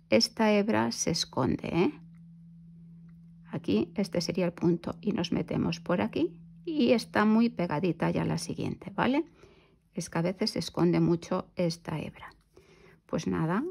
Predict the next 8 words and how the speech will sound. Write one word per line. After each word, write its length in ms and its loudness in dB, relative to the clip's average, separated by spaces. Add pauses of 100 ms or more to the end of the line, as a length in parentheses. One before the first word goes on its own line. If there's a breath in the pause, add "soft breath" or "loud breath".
os 140 -10
fijáis 400 -6
en 100 0
ese 240 -4
pequeño 580 -2 (240)
detalle 680 -2 (840)
por 220 -2
este 480 -2